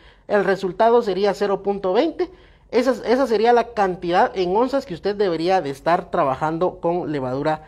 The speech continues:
seca instantánea, ¿sí? Leche líquida, cuarenta y tres por ciento, equivalente a seis punto nueve onzas. Y mantequilla,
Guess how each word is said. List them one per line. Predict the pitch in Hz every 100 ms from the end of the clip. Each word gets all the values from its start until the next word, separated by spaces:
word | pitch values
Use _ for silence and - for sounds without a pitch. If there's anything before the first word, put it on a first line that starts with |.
| - -
seca | - 160 156 151
instantánea, | 147 139 123 120 117 101 - - - - -
¿sí? | 233 370 - - - - - - -
Leche | - 233 233
líquida, | 254 311 311 302 285
cuarenta | 285 180 165 151
y |
tres | 151 190 190
por | 165
ciento, | 170 294 302 262
equivalente | - 180 170 180 180 165
a | 147
seis | 170 170
punto | - 170 160
nueve | 151 151 143
onzas. | 147 254 254 294 294 - _ _ - - _ -
Y | 285 330
mantequilla, | 262 202 185 160 - 240 247 269